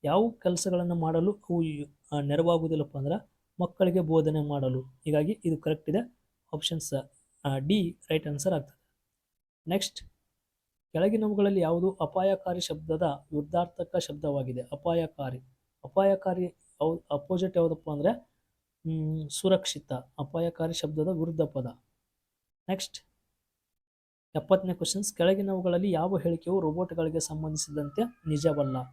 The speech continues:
ರೋಬೋಟ್‌ಗಳು ತಪ್ಪುಗಳನ್ನ ಮಾಡುವುದಿಲ್ಲ. ಇದೇನಿದೆಪ್ಪ ಅಂದ್ರ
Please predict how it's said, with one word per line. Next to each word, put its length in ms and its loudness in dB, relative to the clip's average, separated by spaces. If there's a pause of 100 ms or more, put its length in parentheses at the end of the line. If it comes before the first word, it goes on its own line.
(440)
ರೋಬೋಟ್‌ಗಳು 680 2 (420)
ತಪ್ಪುಗಳನ್ನ 600 -2
ಮಾಡುವುದಿಲ್ಲ. 600 0 (320)
ಇದೇನಿದೆಪ್ಪ 540 -2
ಅಂದ್ರ 160 -2